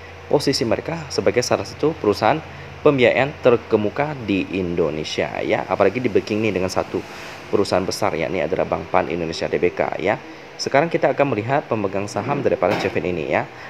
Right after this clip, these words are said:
Bagaimana sih profil daripada Cevin ini, pemegang sahamnya? Apakah pemegang sahamnya ini bisa dibilang aman diinvestasikan atau tidak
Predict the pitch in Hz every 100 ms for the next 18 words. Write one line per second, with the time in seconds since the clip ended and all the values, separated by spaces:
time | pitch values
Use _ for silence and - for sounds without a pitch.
0 | - 117 117 123 139 175 151 117 139 123
1 | 117 113 113 113 104 - - 101 143 175
2 | - - - 117 107 104 101 101 92 113
3 | 165 - - 104 107 110 160 135 117 104
4 | 101 110 92 98 80 104 147 165 170 -
5 | - - - - 104 107 117 113 107 110
6 | 143 - 95 110 135 95 95 101 87 -
7 | - 147 104 110 165 147